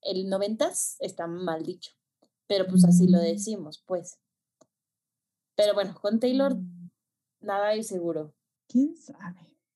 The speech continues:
Speaker 1: ¿Y qué opinan de la parte de, es que no entiendo muy bien esta parte de "They count me out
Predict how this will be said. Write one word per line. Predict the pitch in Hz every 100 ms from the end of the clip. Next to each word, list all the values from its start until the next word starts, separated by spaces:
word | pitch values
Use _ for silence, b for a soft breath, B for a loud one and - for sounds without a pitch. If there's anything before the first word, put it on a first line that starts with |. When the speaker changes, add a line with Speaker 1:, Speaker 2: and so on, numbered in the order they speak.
| _ _
Speaker 1:
¿Y | 247 247 -
qué | 392
opinan | 403 403 415
de | 370
la | 247
parte | 220 220 262
de, | 240 208 185 - -
es | 214
que | - 302
no |
entiendo | 320 294 285 277
muy | 262 254
bien | 240 233
esta | 233 233 220
parte | 202 202
de | 202 185
"They | 214 220
count | - 220 220 220
me | 226 220 220 214 -
out | - 190 196 196